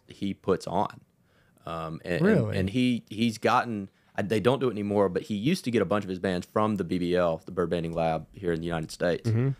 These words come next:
Speaker 1: Uh, I, I don't think they do that anymore, but, I mean, he's a man that truly loves it and has been coming out of pocket for, for decades to do this. And that's how it is in a lot of places, um, you know, that, that don't have, I mean, America's got it figured out with the,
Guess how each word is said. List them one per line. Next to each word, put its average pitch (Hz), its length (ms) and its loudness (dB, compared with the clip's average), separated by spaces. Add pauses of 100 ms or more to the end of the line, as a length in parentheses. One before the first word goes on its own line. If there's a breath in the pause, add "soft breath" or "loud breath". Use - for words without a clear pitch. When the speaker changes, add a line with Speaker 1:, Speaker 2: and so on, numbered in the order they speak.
(160)
Speaker 1:
Uh, 78 360 0 (360)
I, - 80 -2
I 90 40 0
don't 95 240 -2
think 98 160 -4
they 87 100 0
do 90 220 -4
that 87 260 0
anymore, 87 400 -2
but, 87 320 0 (320 soft breath)
I - 40 -10
mean, 90 120 0
he's 120 160 4
a 117 40 2
man 101 220 2
that 80 100 -4
truly 101 240 2
loves 87 280 2
it 85 160 -2
and 82 80 -8
has 80 100 -8
been 85 140 -10
coming 90 220 0
out 82 100 -2
of 71 80 -8
pocket 82 420 0
for, 80 300 -8 (180)
for - 180 -4
decades 80 640 -4
to - 120 -12
do 76 180 -8
this. - 480 -12
And 104 120 0
that's 139 180 2
how 139 140 6
it 131 80 2
is 123 160 0
in 104 120 -4
a 101 80 4
lot 131 220 4
of 170 100 -6
places, 82 540 -2 (420 soft breath)
um, 80 440 0 (520)
you 90 100 -8
know, 82 140 -2
that, 76 300 -4
that 90 120 -4
don't 85 260 -2
have, 78 440 -2 (140)
I - 60 -12
mean, 90 120 -2
America's 107 400 2
got 87 160 0
it 71 60 -8
figured 82 240 -2
out 80 240 -4
with - 180 -12
the, 78 160 -12